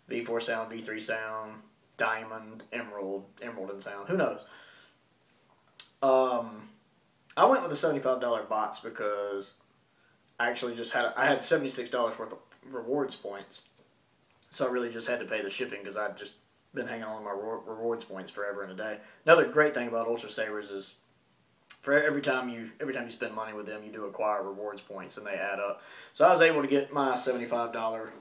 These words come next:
mystery box pretty much for free, just, uh, the cost of shipping basically. Uh, the first thing I noticed is that the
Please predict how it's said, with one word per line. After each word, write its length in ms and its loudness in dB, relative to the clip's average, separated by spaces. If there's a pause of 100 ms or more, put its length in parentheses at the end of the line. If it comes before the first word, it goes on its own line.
(320)
mystery 420 -6
box 720 -4 (680)
pretty 160 0
much 200 0
for 100 -10
free, 400 -8 (220)
just, 240 -10
uh, 320 -2 (180)
the 80 -20
cost 240 -2
of 100 -16
shipping 360 -8
basically. 420 -8 (880)
Uh, 280 10
the 80 8
first 240 10
thing 160 10
I 80 6
noticed 280 8
is 100 0
that 200 4
the 140 0